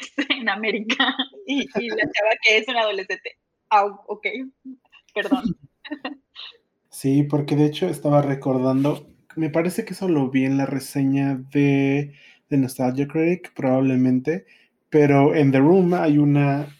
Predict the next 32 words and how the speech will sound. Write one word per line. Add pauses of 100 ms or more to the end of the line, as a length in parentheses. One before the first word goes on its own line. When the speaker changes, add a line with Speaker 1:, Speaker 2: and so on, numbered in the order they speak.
(140)
Speaker 2:
hay
una
escena
donde
Tommy,
en
su
personaje,
que (340)
también
se
llamaba
Tommy,
creo
que
sí,
ahora, (120)
Speaker 1:
Sí,
Speaker 2:
ahora.
Speaker 1:
sí,
también
se
llama
Tommy. (220)
Speaker 2:
<laughs>
Por
supuesto
que
tenía
que
llamarse
igual.